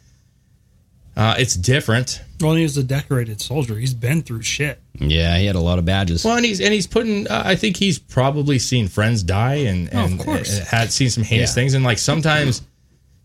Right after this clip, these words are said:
Speaker 1: you know, in, in our, in our lives, I don't think that we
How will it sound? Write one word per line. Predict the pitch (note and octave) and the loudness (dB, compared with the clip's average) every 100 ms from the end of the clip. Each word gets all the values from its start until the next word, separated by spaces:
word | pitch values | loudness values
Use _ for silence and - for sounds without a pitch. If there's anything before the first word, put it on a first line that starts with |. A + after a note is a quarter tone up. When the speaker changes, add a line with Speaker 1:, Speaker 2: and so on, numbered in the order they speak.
| - - A#2 | -18 -8 0
Speaker 1:
you | B2+ | 2
know, | A#2 | 2
in, | A#2+ A#2+ A#2+ - | 0 0 -2 -6
in | - A#2 G#2+ | -4 -2 0
our, | A2+ A#2 A2+ F#2+ - _ _ _ _ - | 2 2 2 -2 -8 _ _ _ _ -2
in | B2+ | 0
our | A#2+ | 2
lives, | G#2+ B2+ C#3+ G#2+ | 2 2 2 2
I | A2+ | 0
don't | A#2+ - | 0 0
think | A#2+ | 0
that | A2+ G#2+ | 0 0
we | A2 A2 G#2+ F#2+ | 2 2 2 0